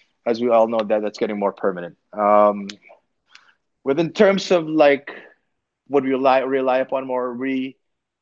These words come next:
want to rely upon more on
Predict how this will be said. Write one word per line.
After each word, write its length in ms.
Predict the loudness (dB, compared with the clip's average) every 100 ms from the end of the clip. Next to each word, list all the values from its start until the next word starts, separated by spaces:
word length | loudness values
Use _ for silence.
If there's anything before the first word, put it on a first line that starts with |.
| _ _
want 460 | -12 0 2 2 0
to 80 | -4
rely 280 | 0 0
upon 360 | 0 -4 -8 -8
more 520 | -10 -8 -8 -8 -12 -16
on 440 | -10 -8 -8 -12